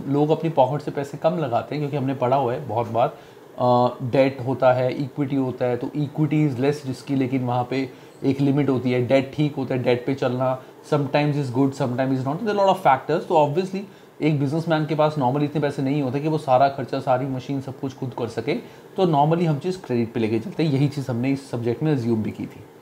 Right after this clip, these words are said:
लेकिन अगर इंटरेस्ट रेट हाई हो गया, तो businesses will not tend to start, या businesses जो हैं वो कम हो जाएंगे। उससे of course चीज़ों में बहुत, businesses कम हो जाएंगे, तो supply भी कम हो जाएगी चीज़ों की।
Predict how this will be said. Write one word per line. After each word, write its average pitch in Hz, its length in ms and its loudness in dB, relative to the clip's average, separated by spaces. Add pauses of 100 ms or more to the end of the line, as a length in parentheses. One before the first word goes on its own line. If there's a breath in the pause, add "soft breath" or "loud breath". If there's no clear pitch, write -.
(420 loud breath)
लेकिन 180 260 6
अगर 220 160 2
इंटरेस्ट 190 420 0
रेट 185 100 0
हाई 160 260 0
हो 165 120 -2
गया, 131 200 0
तो - 380 -6
businesses 147 800 0
will 127 220 0
not 151 140 2 (180)
tend 123 260 -2
to 127 200 -6
start, 120 300 2
या 131 60 0
businesses 127 440 -2
जो 131 140 0
हैं 127 140 0
वो 135 120 0 (120)
कम 160 100 4
हो 147 160 2
जाएंगे। 113 360 -2 (340 loud breath)
उससे 123 200 -6
of 117 80 -2
course 139 300 0
चीज़ों 123 320 -2
में 135 140 0
बहुत, 110 420 -4
businesses 127 400 -2
कम 151 140 4
हो 156 100 4
जाएंगे, 156 280 0 (840)
तो 156 80 2
supply 131 540 4
भी 131 140 0
कम 123 180 -4
हो 117 100 -4
जाएगी 110 240 -2
चीज़ों 107 220 -6
की। - 160 -16